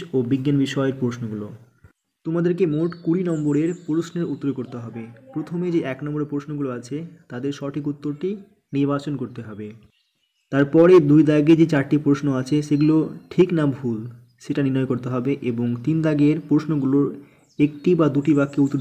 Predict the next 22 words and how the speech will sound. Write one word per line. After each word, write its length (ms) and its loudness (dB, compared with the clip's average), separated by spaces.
দিতে 200 -4
হবে 200 -6
এবং 140 -4
চার 240 2
দাগের 240 2
প্রশ্নগুলো 420 2
তিনটি 300 2
বা 100 2
চারটি 280 -2
বাক্যে 220 -2
উত্তর 220 -4
দিতে 200 -8
হবে। 200 -8
তাহলে 340 4
এবার 220 4
দেখে 200 -2
নেওয়া 200 0
যাক 120 -2
প্রশ্নের 400 -2
উত্তরগুলো। 420 -8
এখানে 220 0
প্রথমে 380 2